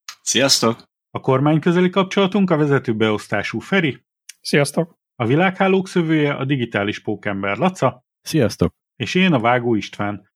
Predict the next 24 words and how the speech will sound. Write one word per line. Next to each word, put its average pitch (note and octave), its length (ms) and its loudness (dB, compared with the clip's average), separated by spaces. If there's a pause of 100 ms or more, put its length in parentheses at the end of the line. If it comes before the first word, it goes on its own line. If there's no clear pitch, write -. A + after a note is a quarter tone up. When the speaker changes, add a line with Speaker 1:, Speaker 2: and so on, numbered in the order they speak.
Speaker 2:
A - 40 -10
felvétel C#3+ 540 0
napján C#3+ 340 0
kétezer-huszonhárom C#3 960 0
április A2+ 440 -2
nyolcadika B2 520 -2
szombat A#2+ 440 -2
van, F3+ 200 2
húsvét B2 440 -6
szombatja. G#2+ 680 -8 (180)
Az C3+ 140 0
évből F#3+ 360 2
még D3+ 220 0
kétszázhatvanhét G#2+ 1000 -2
nap G#2+ 220 -4
van G#2+ 200 0
hátra. G#2+ 440 -6 (340)
Speaker 4:
Olyan D3+ 280 0
tizenhárom A#2 720 0
oldalas G2+ 400 -2
alakzatot G#2+ 520 -2
fedeztek G2 480 -2
fel F#2+ 240 0
matematikusok, G2+ 920 -2